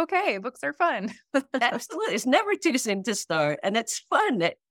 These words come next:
Speaker 2: as long as it's fun, it's never too early.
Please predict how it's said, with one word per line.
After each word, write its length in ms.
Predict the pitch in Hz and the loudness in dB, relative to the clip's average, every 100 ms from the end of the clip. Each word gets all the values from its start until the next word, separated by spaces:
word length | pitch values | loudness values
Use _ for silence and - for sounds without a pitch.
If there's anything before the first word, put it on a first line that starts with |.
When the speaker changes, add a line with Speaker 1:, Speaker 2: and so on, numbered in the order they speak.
| - | 2
Speaker 2:
as 160 | 262 | 2
long 220 | 247 311 392 | 4 4 2
as 140 | 381 | -2
it's 220 | - - - | -4 -4 2
fun, 300 | 214 208 165 | 2 2 -2
it's 220 | - - | -6 -2
never 260 | 180 190 | -2 0
too 240 | 220 233 170 | -2 -2 0
early. 460 | 139 156 156 156 | 0 -2 -6 -10